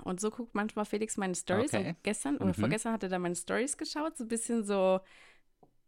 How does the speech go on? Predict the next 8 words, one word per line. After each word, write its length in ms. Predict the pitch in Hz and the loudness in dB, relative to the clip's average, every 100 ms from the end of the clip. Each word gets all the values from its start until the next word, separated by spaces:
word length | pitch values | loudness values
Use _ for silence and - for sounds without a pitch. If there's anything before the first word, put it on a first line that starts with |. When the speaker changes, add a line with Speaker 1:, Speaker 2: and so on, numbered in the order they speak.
| _ - | _ 0
Speaker 1:
mm, 460 | 196 196 180 170 - - _ _ _ _ _ _ _ _ | 2 2 2 0 -4 -14 _ _ _ _ _ _ _ _
„Okay.“ 600 | 202 - 180 156 196 320 - | -6 -2 0 2 2 0 0
<laughs> 440 | 240 - - - | -2 -4 -2 2
Und 120 | 240 - | 4 2
dann 180 | 339 | -2
war 260 | 320 69 - | -2 -4 -4
er 180 | - 269 | -2 0
so, 260 | 277 226 | 0 0